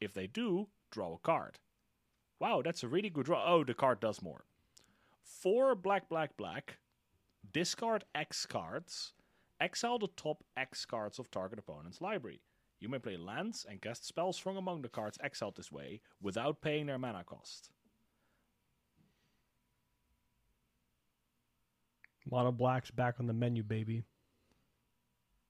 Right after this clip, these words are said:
Speaker 1: By the way, these cards for the second ability, do they,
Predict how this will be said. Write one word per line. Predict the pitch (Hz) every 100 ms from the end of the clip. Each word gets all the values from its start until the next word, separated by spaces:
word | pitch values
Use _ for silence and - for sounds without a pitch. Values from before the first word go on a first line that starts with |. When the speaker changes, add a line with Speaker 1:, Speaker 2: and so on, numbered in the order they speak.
| _ _ _ _ _ _ -
Speaker 1:
By | 143 220
the |
way, | 302 214
these | 127 226 -
cards | - 269 254 -
for |
the | 196
second | - 208 180
ability, | 190 160 101
do | 98 185
they, | 247 233